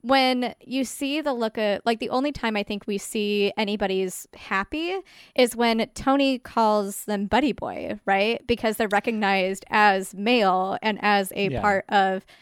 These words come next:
Speaker 1: as a part of the Jets in that moment, right, by the
Speaker 2: Yeah.
Speaker 1: founding member, which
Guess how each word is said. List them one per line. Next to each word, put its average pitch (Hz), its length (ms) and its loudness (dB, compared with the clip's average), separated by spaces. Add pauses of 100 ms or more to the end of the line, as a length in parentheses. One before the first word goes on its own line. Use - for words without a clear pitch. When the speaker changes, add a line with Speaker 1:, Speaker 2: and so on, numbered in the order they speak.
(200)
Speaker 1:
as 240 140 0
a 220 60 -2
part 233 240 2
of 214 100 -2
the 208 80 -4
Jets 190 420 0
in 214 140 -4
that 185 160 -2
moment, 185 540 -2
right, 190 180 -2
by 185 140 0
the 143 60 0
Speaker 2:
Yeah. 107 100 -2
Speaker 1:
founding 185 320 -4
member, 196 420 -4 (400)
which 240 340 -2